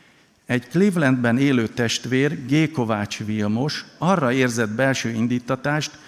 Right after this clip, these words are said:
hogy egy építkező gyülekezetnek támogatást nyújtson. Egy ismerőse minket ajánlott. Ő is ötezer dollárral támogatta építkezésünket. Ez azért tanulságos, mert az építkezésünk kezdetén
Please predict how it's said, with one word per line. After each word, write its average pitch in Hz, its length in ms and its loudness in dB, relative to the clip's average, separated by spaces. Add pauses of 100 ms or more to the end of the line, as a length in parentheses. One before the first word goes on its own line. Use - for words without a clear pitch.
(480)
hogy 135 240 -2
egy 120 280 -2
építkező 131 760 -2
gyülekezetnek 123 880 -2
támogatást 107 840 -2
nyújtson. 95 800 -6 (960)
Egy 175 280 -4
ismerőse 135 680 0
minket 113 420 2
ajánlott. 95 680 -4 (100)
Ő 180 160 4
is 135 220 0
ötezer 110 480 -2
dollárral 101 580 -2
támogatta 107 680 -4
építkezésünket. 101 1200 -6 (840)
Ez 127 160 -4
azért 185 380 0
tanulságos, 107 1040 0 (220)
mert 131 240 -2
az 127 100 -2
építkezésünk 131 840 -2
kezdetén 104 720 -2